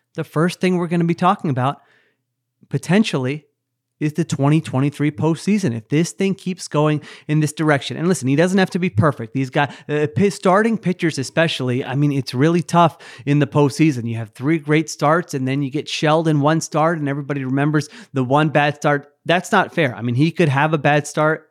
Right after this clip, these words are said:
That's okay. No one expects him to do, uh, you know, pitch, uh, six innings, shutout ball every time he's out there,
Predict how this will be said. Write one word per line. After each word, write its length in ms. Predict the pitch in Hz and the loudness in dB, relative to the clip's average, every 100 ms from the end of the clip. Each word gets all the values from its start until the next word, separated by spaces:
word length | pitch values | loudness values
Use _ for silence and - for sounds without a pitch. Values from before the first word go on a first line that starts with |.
| - | -8
That's 260 | 131 127 143 | -4 -2 -4
okay. 460 | 135 151 143 151 | -4 -4 -2 -4
No 160 | 143 135 | -2 -2
one 120 | 143 | -2
expects 400 | 135 - 139 - | -4 -4 -4 -4
him 120 | 135 | -6
to 100 | 131 | -4
do, 300 | 117 135 135 - | -2 -2 -2 -4
uh, 40 | |
you 320 | 131 123 135 139 | -6 -4 -2 -2
know, 120 | 131 | -2
pitch, 260 | - 147 - - - | 0 -2 -4 -20 -10
uh, 140 | 123 120 | -6 -4
six 280 | - 151 - | -2 -2 0
innings, 320 | 143 135 - - - | 2 0 -4 -18 -6
shutout 400 | - 151 131 123 | 0 2 2 2
ball 220 | 143 147 | 2 2
every 240 | 143 139 | 0 -4
time 240 | - 127 135 | -4 -2 -2
he's 160 | 120 | 0
out 240 | 139 156 - | 0 0 0
there, 220 | 127 | -2